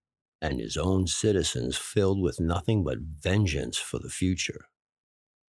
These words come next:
See, she did mean his empire. He just didn't take it that way. So the oracle always has to be right. But we have a different situation here,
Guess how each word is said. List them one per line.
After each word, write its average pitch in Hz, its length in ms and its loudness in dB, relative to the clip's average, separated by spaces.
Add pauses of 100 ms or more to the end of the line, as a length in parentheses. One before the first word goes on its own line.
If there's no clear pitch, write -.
(240)
See, - 200 2
she 80 220 2
did 117 340 2
mean 65 220 0
his - 260 -4
empire. - 540 -4 (540)
He 123 180 4
just - 200 -4
didn't - 260 -4
take 131 260 2
it 85 100 -4
that - 240 -4
way. - 260 -12 (920)
So - 220 2
the 87 120 2
oracle 98 380 2
always 73 320 0
has 78 240 0
to - 100 -6
be 67 180 -6
right. 73 380 -2 (600)
But 90 80 2
we 165 140 4
have 170 120 2
a 92 80 -2
different 101 320 0
situation 110 680 2
here, - 300 -10